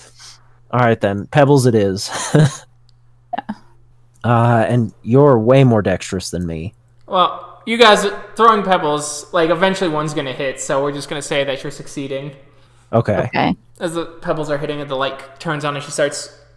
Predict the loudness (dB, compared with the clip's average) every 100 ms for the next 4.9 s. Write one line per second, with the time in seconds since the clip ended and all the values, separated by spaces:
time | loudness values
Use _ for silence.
0 | -2 -2 -2 -8 -8 -8 -10 -10 2 4
1 | 4 2 0 -2 -2 -2 -2 -6 -8 -6
2 | -8 -8 -12 -16 -14 -14 -14 -20 _ _
3 | _ _ -6 -4 -4 -8 _ _ _ -16
4 | -6 0 4 4 2 -2 -4 -6